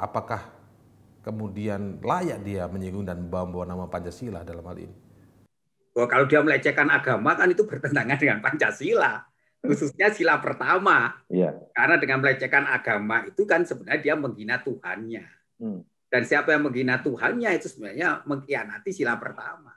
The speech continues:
Speaker 2: Tapi
Speaker 3: Hmm.
Speaker 2: dia juga mengancam dari apa?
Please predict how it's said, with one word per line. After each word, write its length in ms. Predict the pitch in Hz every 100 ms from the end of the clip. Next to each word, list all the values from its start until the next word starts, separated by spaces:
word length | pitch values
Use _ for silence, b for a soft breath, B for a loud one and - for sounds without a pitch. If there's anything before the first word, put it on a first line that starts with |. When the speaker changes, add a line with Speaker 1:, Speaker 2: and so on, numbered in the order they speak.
| _ -
Speaker 2:
Tapi 240 | 180 302
Speaker 3:
Hmm. 80 | 208
Speaker 2:
dia 160 | 220
juga 640 | 254 - - - 113 202 - _ _ _ _ _ _ -
mengancam 720 | 208 202 202 190 - 233 240
dari 400 | 214 123 110 165
apa? 460 | 190 202 - -